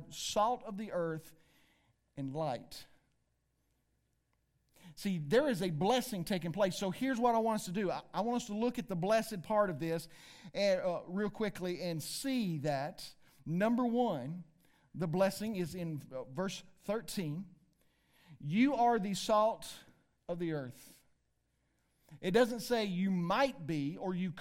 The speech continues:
could be. He says you are. As a matter of fact, the verb here is actually being used in a very present tense, not a future tense. It doesn't say that you will become salt of the earth.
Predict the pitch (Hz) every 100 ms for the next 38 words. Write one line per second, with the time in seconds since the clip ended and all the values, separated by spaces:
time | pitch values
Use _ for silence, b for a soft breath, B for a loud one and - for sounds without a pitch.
0 | - 320 311 175 165 139 139 185 - b
1 | b b b b b - 240 - 220 208
2 | 180 151 - - - _ _ _ _ _
3 | _ _ _ _ _ _ - 156 185 165
4 | 104 110 - _ b b - 196 240 196
5 | 247 254 190 - - B B 165 185 175
6 | 247 277 185 240 254 214 214 233 240 196
7 | 220 208 220 226 196 175 202 175 B B
8 | B - - 240 254 214 220 - - 247
9 | 226 165 - 165 202 247 247 - 277 277
10 | 214 - 175 151 - 220 202 269 269 214
11 | 277 277 214 165 B 208 226 - 254 262
12 | 254 233 185 - - 349 339 196 - B
13 | - - 214 175 - 175 147 143 147 196
14 | - -